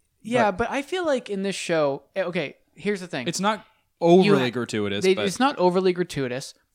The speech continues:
Speaker 1: When they do use it, uh, it's often, you know, for example, in, in one of the episodes where
Speaker 2: He's got the
Speaker 1: where,
Speaker 2: gun pointed at his
Speaker 1: where,
Speaker 2: head.
Speaker 1: uh, yeah,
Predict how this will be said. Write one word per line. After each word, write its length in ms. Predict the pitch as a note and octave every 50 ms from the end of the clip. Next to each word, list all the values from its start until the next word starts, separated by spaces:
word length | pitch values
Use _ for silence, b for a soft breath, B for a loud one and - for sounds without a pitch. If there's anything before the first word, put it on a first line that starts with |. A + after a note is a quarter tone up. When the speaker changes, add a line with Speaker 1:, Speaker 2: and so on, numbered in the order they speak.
| _ _ -
Speaker 1:
When 360 | C#3 D3+ F3+ G3+ G#3+ G#3+ G#3
they 180 | G3+ G3 F3+ D3+
do 260 | B2+ B2 D3 D3+ E3+
use 340 | F#3 F3+ F3+ G3 G#3 G#3 -
it, 300 | B3 C4 B3+ - _ _ _ _ _ _ _ _ _ - -
uh, 340 | D#3 D#3 D3+ D3 C#3+ C#3+ -
it's 180 | D#3+ D#3+ - - D#3
often, 380 | D#3+ E3 E3+ - F#3 E3+ E3 -
you 140 | F3+ F3
know, 180 | E3+ D#3 C#3 - b b b b
for 160 | b - F3+ E3
example, 640 | C#3+ C#3 F3 F3+ F3+ F3 - C#3+ C3+ C3+ - _ _ _ _ _ _ _ _ _ _ _
in, 260 | - D#3+ D#3 D3+ D3+ D3+
in 340 | - E3 D#3+ D#3+ D#3+ D#3 D3
one 120 | D#3 E3
of 60 | E3
the 80 | D#3 D#3
episodes 560 | D#3 D3+ - D3 - - C#3+ C3+ C3+ C3 -
where 400 | C3+ C#3 C3+ C3+ C3 B2+ C3 B2+ -
Speaker 2:
He's 80 | C3 A2+
got 140 | A#2+ G#2+ -
the 60 | A#2
Speaker 1:
where, 80 | A2 G2+
Speaker 2:
gun 60 | G2+
pointed 260 | F#2+ G#2+ G#2+ G#2 G2+
at 40 | G2
his 60 | G2
Speaker 1:
where, 260 | D3 D3 D3 C#3+ C#3 C#3+
Speaker 2:
head. 80 | - D#3
Speaker 1:
uh, 260 | D#3+ D3 C3+ B2+ C3 D#3
yeah, 200 | D#3+ C#3+ A#2